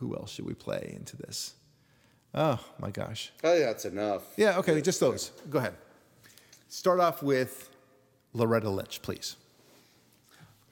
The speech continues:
Speaker 2: Turns state witness and testifies against everyone.
Speaker 1: Okay, why?
Speaker 2: Because she was looking at eighty years in jail.
Speaker 1: Okay. Uh,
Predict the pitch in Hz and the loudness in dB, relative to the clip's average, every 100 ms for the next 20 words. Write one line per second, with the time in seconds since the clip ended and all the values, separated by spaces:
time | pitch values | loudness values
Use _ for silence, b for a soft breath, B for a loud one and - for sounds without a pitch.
0 | _ - 185 175 156 - 156 143 143 135 | _ -2 0 2 0 2 2 4 2 0
1 | 135 131 131 - - 135 117 131 120 117 | 2 0 0 -4 -6 -6 -2 0 -2 -2
2 | 127 113 104 101 107 - 107 87 90 80 | -2 -2 -2 -2 -2 -2 -4 -4 -6 -8
3 | 80 - _ _ _ _ _ _ _ - | -14 -18 _ _ _ _ _ _ _ -8
4 | 110 - 131 101 87 - b b b b | -8 -2 -2 -2 -6 -16 b b b b
5 | b _ 127 113 135 - 143 120 120 127 | b _ -6 0 0 2 0 0 0 -2
6 | 123 131 113 104 127 113 107 101 107 95 | 0 -4 -2 -2 -2 -2 0 0 0 -2
7 | 85 85 90 87 76 - _ _ _ _ | -8 -6 -6 -6 -8 -14 _ _ _ _
8 | _ _ _ _ _ 131 - 120 139 - | _ _ _ _ _ -10 -6 -6 -6 -12
9 | b b b b - 123 120 117 113 113 | b b b b -4 0 2 2 0 -4